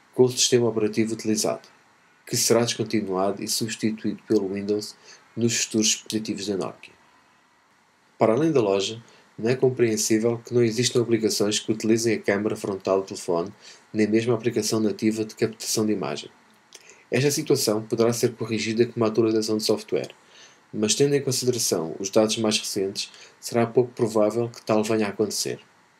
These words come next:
De origem, o Nokia N nove vem acompanhado por um bumper de proteção, cabo micro,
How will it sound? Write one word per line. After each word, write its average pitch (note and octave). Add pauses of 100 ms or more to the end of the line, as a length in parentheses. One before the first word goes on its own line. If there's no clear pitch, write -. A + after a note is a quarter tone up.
(1700)
De C3+
origem, A#2
o A2+
Nokia B2
N A2
nove A2
vem A#2+
acompanhado G#2+
por A2+
um G#2+
bumper A#2+
de -
proteção, G2 (440)
cabo A#2+
micro, A#2+